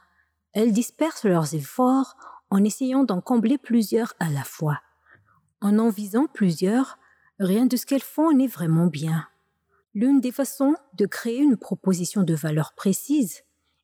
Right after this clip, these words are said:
est de réfléchir aux quatre barrières les plus courantes qui se dressent entre un individu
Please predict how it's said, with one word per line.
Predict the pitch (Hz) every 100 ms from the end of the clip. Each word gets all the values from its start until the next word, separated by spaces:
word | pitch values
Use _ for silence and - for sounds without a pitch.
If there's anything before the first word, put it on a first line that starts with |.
| -
est | 240
de | 247
réfléchir | 202 214 247 240 - 330 233
aux | 165
quatre | - 202 175
barrières | 143 165 151 202 240 285
les | 202
plus | 196 -
courantes | - 240 220 190 226 - - _ - _ _ -
qui | 294
se | 311
dressent | 214 226 247 302
entre | 269 226 214
un | 190
individu | 175 185 175 185 - 220